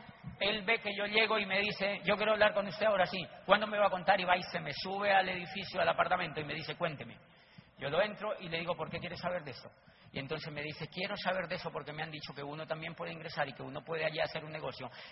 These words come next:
Pero, "¿y eso qué te, por qué te gusta?". Me dice, "Porque yo llevo diez años aquí de vigilante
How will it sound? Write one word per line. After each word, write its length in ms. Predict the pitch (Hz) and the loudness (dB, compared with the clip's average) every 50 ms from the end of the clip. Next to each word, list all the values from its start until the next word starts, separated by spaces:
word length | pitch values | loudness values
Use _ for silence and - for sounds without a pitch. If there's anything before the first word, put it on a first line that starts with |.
| - - - | -18 -16 -10
Pero, 180 | - 165 165 131 170 180 | -6 -6 -6 -4 -4 0
"¿y 120 | 185 175 | 0 0
eso 160 | 180 - 202 | 0 0 -2
qué 120 | 185 185 185 | -2 -4 -4
te, 100 | - 147 | -4 -2
por 160 | 147 175 170 | -2 0 0
qué 100 | 170 190 | 0 -2
te 80 | - - | -2 -4
gusta?". 240 | - - - 202 | -4 -4 -6 -4
Me 100 | 175 160 | -4 -4
dice, 180 | 170 165 - 160 | -4 -4 -6 -6
"Porque 260 | - 156 151 - 156 151 | -8 -8 -8 -8 -8 -8
yo 100 | 165 190 | -8 -8
llevo 300 | 190 180 180 170 165 160 | -6 -4 -4 -4 -4 -4
diez 320 | 156 175 202 214 214 214 - | -4 -4 -4 -4 -4 -2 -4
años 260 | 214 220 190 160 139 139 | -4 -4 -4 -6 -4 -6
aquí 160 | - - - | -6 -4 -4
de 100 | 156 151 | -4 -4
vigilante 580 | 147 143 131 139 143 147 147 139 131 - 139 | -4 -6 -8 -6 -4 -4 -4 -4 -6 -10 -12